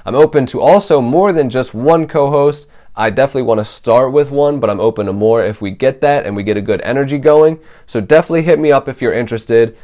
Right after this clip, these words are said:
Feel free to reach out. I'm gonna, I can't guarantee that you will be the one if you reach out, but I'm gonna give everybody a shot, talk to you and everything like that, see how the chemistry goes. Thank you so much for listening to another episode of the Rice Bowl Podcast.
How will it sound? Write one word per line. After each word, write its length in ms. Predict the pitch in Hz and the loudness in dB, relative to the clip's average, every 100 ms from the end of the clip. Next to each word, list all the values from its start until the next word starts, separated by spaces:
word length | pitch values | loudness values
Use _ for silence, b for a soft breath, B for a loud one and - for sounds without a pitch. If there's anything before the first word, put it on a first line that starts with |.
| b | b
Feel 320 | - 139 139 | 0 2 2
free 160 | - | 0
to 80 | 131 | -4
reach 280 | 117 123 107 | -2 -4 0
out. 280 | 117 117 - | 2 2 0
I'm 120 | 107 104 | -6 -4
gonna, 440 | 123 127 127 131 b b | -2 0 -2 -4 b b
I 60 | |
can't 280 | - 143 139 | -2 2 2
guarantee 440 | 135 135 131 - 139 | 2 0 -2 -4 0
that 180 | 123 | 0
you 100 | 113 | 0
will 120 | 120 110 | -2 -2
be 120 | 123 | -2
the 120 | 123 | -2
one 340 | 117 123 123 | 0 0 -2
if 220 | 104 110 110 | -2 -6 -6
you 180 | 110 | -6
reach 260 | 107 123 - | -4 -4 0
out, 200 | 127 120 | 0 2
but 100 | 107 | 0
I'm 180 | 101 98 | -2 -2
gonna 220 | 113 113 | -2 0
give 160 | 104 104 | 0 0
everybody 460 | 107 107 104 104 | 0 0 -2 -2
a 40 | 98 | -6
shot, 640 | - 107 104 - _ _ | -2 0 0 -6 _ _
talk 260 | 113 104 - | -4 -4 -4
to 60 | |
you 60 | 101 | -6
and 80 | 101 | -4
everything 260 | 98 104 | -4 -6
like 140 | 101 95 | -6 -4
that, 180 | 98 | -4
see 180 | - 104 | -4 -6
how 80 | 95 | -4
the 100 | 90 | -4
chemistry 400 | 90 95 92 92 | -4 -6 -6 -8
goes. 340 | 92 92 90 - b b b b b b | -2 0 -2 -6 b b b b b b
Thank 320 | - 175 180 | 0 2 2
you 80 | 185 | -4
so 220 | - 175 | -2 0
much 180 | 156 147 | 0 -2
for 140 | 135 | -2
listening 360 | 135 135 139 139 | 0 0 0 -2
to 120 | - | 0
another 320 | 127 123 131 | 0 2 2
episode 540 | 90 120 101 - 127 110 | 2 0 -2 -2 0 2
of 120 | 107 | 0
the 80 | 104 | 2
Rice 220 | 113 113 | 2 0
Bowl 240 | - 104 | 2 0
Podcast. 800 | 95 160 143 143 156 143 143 - | 2 4 4 4 2 2 2 -4